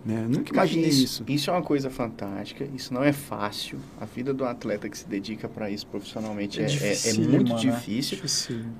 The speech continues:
Speaker 2: E você pode ficar à vontade aí pra falar todo mundo, porque merece, cara.
Speaker 1: É,
Speaker 2: Merece.
Speaker 1: eu demorei vinte e cinco anos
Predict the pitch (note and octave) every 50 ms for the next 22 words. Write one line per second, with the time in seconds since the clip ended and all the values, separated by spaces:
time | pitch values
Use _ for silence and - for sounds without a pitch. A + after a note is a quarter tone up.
0 | - - - - C3+ C#3+ C3+ - A2+ - - C3+ C3 C3 C3 - - B2+ A#2 B2
1 | A#2+ A2+ A2 - C3+ B2+ A#2+ A#2+ B2 B2+ C3 C3 D3 C#3 C#3 C3+ A#2 A2+ A2+ -
2 | - C3+ D3 C#3+ C#3+ C3 A#2 A#2 B2 C#3 D3 D3 - D3+ C#3+ - - C3+ C3+ C3
3 | B2+ B2 A#2 A#2 A#2+ A2+ G#2+ G2 G#2+ A2 A#2 C3 C3 A2+ G2 F#2+ F#2+ - - -
4 | - - - - - - - - - - C3 C3 G#2 E2 - - F#3+ - - D3
5 | E3+ F#3 F#3+ G3+ F#3 B2 A#2+ G3 A3+ - - - - G#3+ - - D#3+ D3 C#3+ D3
6 | F3+ F#3 D3 - - - -